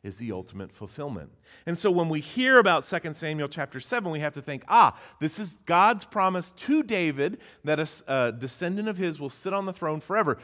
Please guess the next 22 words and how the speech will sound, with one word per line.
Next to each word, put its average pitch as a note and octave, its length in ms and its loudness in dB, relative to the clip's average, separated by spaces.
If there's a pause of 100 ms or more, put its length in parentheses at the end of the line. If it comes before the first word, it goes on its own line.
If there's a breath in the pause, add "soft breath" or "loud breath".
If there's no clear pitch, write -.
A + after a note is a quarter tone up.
(140 loud breath)
So F3+ 160 -2
when D#3+ 160 2
we D#3+ 120 -2
hear C4+ 340 -6
Se-, - 220 -8
Second D3+ 320 -6
Samuel C#3+ 280 -6
chapter A#2+ 280 -10
seven, A2+ 300 -6
we A#2 80 -6
say, A2+ 280 -8
"Oh, C3+ 560 -10 (580)
this B2+ 200 -6
is D#3 120 -10
talking G#3+ 520 -6
about G2 480 -6
one G#2 180 -10
of B2 80 -12
the C#3+ 80 -10
covenants G#2 680 -10
that A2 200 -14
God G2 380 -8